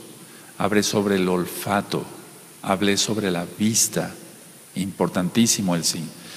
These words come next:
Hablé sobre la piel, sobre el metabolismo de los carbohidratos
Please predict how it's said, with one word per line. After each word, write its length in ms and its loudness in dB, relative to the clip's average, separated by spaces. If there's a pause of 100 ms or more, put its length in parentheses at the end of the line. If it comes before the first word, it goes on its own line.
(160)
Hablé 320 6
sobre 320 0
la 160 4
piel, 680 4 (460)
sobre 340 2
el 140 2
metabolismo 720 2
de 80 -4
los 180 2
carbohidratos 1160 -2